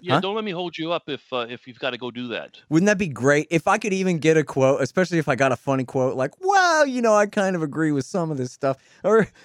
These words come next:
Speaker 2: <laughs> something like that. I'd put that right at the top of the book where Ron Paul's name is now.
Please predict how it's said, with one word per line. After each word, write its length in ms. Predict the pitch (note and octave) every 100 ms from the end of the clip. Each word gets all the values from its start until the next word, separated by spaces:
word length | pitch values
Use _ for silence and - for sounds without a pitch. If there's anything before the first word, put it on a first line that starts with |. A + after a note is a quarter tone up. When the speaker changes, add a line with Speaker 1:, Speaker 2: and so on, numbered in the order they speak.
| - D4
Speaker 2:
<laughs> 160 | B3+
something 360 | - A3+ A3+ A3+
like 240 | G#3 F3
that. 320 | F#3+ F#3 F#3+ G3+
I'd 140 | A3+
put 180 | A3 F#3
that 200 | F3+ E3
right 180 | E3 D#3
at 60 | D3
the 80 |
top 320 | B2+ F3+ D#3+ D#3
of 60 |
the 80 | C3
book 300 | A#2 C3+ C3
where 120 | B2+
Ron 260 | B2 B2+ B2+
Paul's 280 | B2+ A#2+ A#2+
name 220 | A#2 A#2
is 160 | A2+ A#2
now. 240 | A#2 A2+